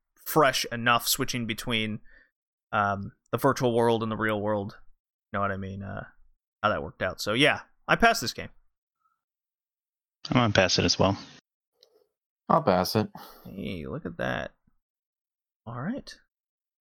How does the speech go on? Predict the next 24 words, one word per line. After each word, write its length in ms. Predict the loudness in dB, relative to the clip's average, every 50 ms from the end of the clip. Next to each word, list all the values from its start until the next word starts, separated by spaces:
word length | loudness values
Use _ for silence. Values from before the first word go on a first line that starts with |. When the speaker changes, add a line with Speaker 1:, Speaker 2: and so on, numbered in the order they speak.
| _ _ _ _ _ _
Speaker 1:
Colin, 440 | 2 4 4 4 4 2 0 -2 -6 -12 _ _ _ _ _ _ _ _ -8
you 160 | -4 0 2
are 180 | 2 4 4
up, 160 | 2 2 0 -2
sir. 320 | -4 -4 -4 -4 -6 -8 -14 -20 _ _ _ _ _ _ _ _ _ _ _ _ _ _ _ _ _ _ _ _ _ -12
Speaker 3:
All 180 | -6 -2 2 2
right. 320 | 4 4 2 2 -2 -6 _ -18 -18 -18 -18 -20 -20 _ _ _ _ _ _ _ _ _ _ _ _ _ _ _ _ _ _ _ _ _ _ _ _ _ _ _ _ _ _ _ _ _ _ _ -6
So 160 | 0 2 4
I 80 | 4 4
chose 400 | 4 4 4 6 6 4 4 4
Super 300 | 4 4 4 6 4 6
Mario 420 | 6 6 6 6 6 6 6 6
R 200 | 6 4 4 4
P 200 | 4 2 2 4
G, 380 | 4 4 4 4 6 4 4 2
Legend 400 | 4 4 2 4 4 4 4 4
of 80 | 4 4
the 80 | 2 2
Seven 340 | 4 2 4 4 4 2 2
Stars 600 | 2 2 4 4 4 4 4 2 2 0 0 0
for 120 | 0 0 0
the 60 | 2
Super 260 | 2 2 2 4 4
Nintendo. 640 | 4 2 4 4 2 2 4 4 4 4 2 2 0